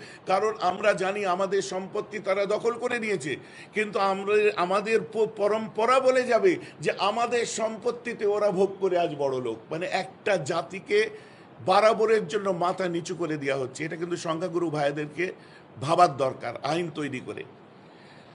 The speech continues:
আমরা এটাকে নিয়ে পর-, পদক্ষেপ কি নিতে চলেছি, যেটার জন্য আজ আমাদের পীরজাদাদের বসা, যে আমরা পীরজাদাদের পক্ষ থেকে ফুরফুরা দরবার শরীফের,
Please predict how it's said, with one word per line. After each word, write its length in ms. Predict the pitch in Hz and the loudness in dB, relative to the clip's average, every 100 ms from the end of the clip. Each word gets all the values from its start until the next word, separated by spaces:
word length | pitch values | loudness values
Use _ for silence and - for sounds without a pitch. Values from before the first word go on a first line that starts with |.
| - - - - - - - | -20 -20 -20 -20 -20 -20 -6
আমরা 260 | 196 233 | -2 2
এটাকে 340 | 262 220 202 226 | 4 2 -2 -4
নিয়ে 140 | 240 | -4
পর-, 420 | 226 175 185 190 - | -6 -2 -2 -2 -4
পদক্ষেপ 460 | - 170 - - 214 - | -2 0 0 0 -6 -6
কি 100 | - | -8
নিতে 260 | 175 190 | -4 -4
চলেছি, 420 | 185 185 196 226 - - - - 127 | -2 -2 -2 -4 -12 -16 -20 -20 -10
যেটার 380 | 143 170 185 151 | -8 -2 -2 -2
জন্য 280 | 165 180 185 | -4 -2 -2
আজ 200 | 175 156 | -2 -2
আমাদের 320 | 160 165 170 165 | -4 -4 -4 -6
পীরজাদাদের 680 | 147 143 151 156 151 165 156 - - - - - 117 | -10 -6 -4 -4 -4 -4 -6 -14 -20 -20 -20 -16 -4
বসা, 400 | 135 139 170 196 - - - - - - - | -2 -2 -2 -4 -8 -20 -20 -20 -20 -20 -4
যে 100 | 185 | 0
আমরা 320 | 185 208 220 | 0 0 -2
পীরজাদাদের 720 | - 214 190 214 208 196 196 - | -2 -8 -2 0 0 0 -2 0
পক্ষ 260 | 175 - 180 | -6 -4 -6
থেকে 260 | 165 156 175 | -6 -4 -4
ফুরফুরা 540 | 175 160 151 170 147 | -4 -8 -8 -4 -2
দরবার 340 | 139 127 123 135 | 0 -2 -2 -4
শরীফের, 500 | - 131 135 147 | -6 -8 -8 -8